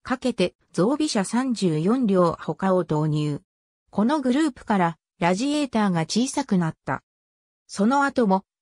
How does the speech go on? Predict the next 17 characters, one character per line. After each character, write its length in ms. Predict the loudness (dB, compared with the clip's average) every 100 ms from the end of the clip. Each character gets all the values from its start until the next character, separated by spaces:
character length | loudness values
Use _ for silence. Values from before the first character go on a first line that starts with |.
| -8
千 220 | -4 -2 -4
九 240 | -4 -4
百 300 | -2 -2 -4
九 240 | -4 -2 0
十 220 | 0 0
一 240 | -2 -4
年 200 | 2 2
か 140 | 2 -2
ら 100 | -2
千 280 | 0 0
九 260 | 0 -4 -4
百 320 | -2 -4 -6
九 260 | -6 -2 0
十 220 | 0 2
二 160 | 2 2
年 260 | 2 4
に 220 | 4 2